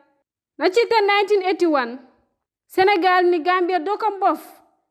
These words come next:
Kiba tuki ka tim Senegambian Confederation. Kambof ki cite nineteen eighty-nine,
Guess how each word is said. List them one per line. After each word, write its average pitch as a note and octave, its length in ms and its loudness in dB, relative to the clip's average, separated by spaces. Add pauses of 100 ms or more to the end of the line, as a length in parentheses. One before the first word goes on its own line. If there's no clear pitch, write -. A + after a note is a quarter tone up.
(280)
Kiba F4+ 220 0
tuki F#4+ 320 0
ka F#4 140 0
tim F4+ 280 2
Senegambian D#4+ 680 -2
Confederation. B3+ 880 -6 (500)
Kambof F#4 360 0
ki G#4 100 2
cite G4+ 320 0
nineteen F#4 400 0
eighty-nine, C#4+ 640 -2